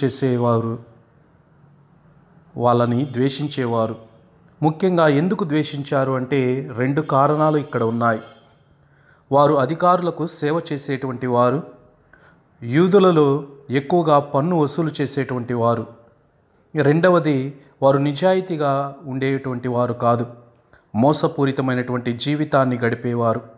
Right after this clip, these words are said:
ఎక్కువ శాతం భారం ప్రజలపై మోపి పన్ను వసూలు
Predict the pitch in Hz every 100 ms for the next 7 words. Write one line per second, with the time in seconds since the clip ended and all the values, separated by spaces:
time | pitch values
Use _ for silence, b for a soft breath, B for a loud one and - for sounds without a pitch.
0 | _ _ _ _ - 131 - 165 156 147
1 | 143 143 143 117 123 156 160 - 135 139
2 | 165 160 143 131 143 151 165 113 b b
3 | b _ 139 160 185 151 135 147